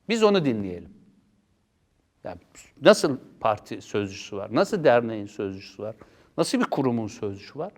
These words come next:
Bilim kurulunda bir sözcüsü olması lazım. Her bilim kurulu kendisine göre, neye göre konuşmaması lazım. Bu bir. İki, bu işte zaten artık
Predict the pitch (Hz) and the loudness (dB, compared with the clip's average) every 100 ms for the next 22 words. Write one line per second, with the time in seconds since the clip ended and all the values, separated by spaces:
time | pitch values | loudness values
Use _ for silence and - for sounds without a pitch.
0 | _ _ _ _ - 135 208 185 151 139 | _ _ _ _ -2 0 0 0 0 2
1 | 190 190 190 165 147 139 160 135 131 117 | 2 0 0 2 2 2 2 4 4 0
2 | - 120 95 98 - - - - _ - | -4 -4 -4 -10 -16 -20 -20 -20 _ 4
3 | 254 269 190 180 160 - 156 139 127 - | 8 8 6 4 2 0 0 0 -2 -6
4 | - 175 185 175 196 214 170 139 113 92 | 2 4 4 -2 2 4 6 4 4 2
5 | 110 139 160 180 175 131 113 165 220 - | 0 6 10 12 12 8 6 4 2 -2
6 | 151 147 - 101 90 - 95 - - 156 | 0 0 -2 -8 -8 -14 -16 -16 -14 -6
7 | 147 120 - - - _ - 147 - 143 | -2 -4 -6 -18 -20 _ -16 -8 2 0
8 | - - - _ _ _ _ _ _ 147 | 0 -20 -20 _ _ _ _ _ _ -6
9 | 285 262 - - 123 123 247 226 - 123 | -2 0 -2 0 0 6 6 6 2 -2
10 | - 185 185 - 151 - | 4 4 4 2 -8 -8